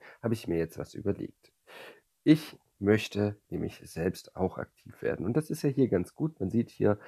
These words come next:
drei Euro, vier Euro, neun Euro, zehn Euro, vierzehn Euro, fünfzehn Euro. Also es geht ja immer weiter nach oben.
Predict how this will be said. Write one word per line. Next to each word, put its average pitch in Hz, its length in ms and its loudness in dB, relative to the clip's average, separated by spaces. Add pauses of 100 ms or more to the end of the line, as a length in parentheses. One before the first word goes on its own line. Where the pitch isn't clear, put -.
(440)
drei 95 340 4
Euro, 90 580 2 (180)
vier 87 300 0
Euro, 82 340 -4
neun 151 300 6
Euro, 110 320 2
zehn - 340 -4
Euro, - 220 -2
vierzehn - 420 -8
Euro, - 180 -10
fünfzehn - 480 -4
Euro. 98 340 0
Also - 220 -8
es - 120 -16
geht 127 180 -2
ja - 80 0
immer 92 260 2
weiter 85 260 -4
nach - 220 -10
oben. 151 380 -2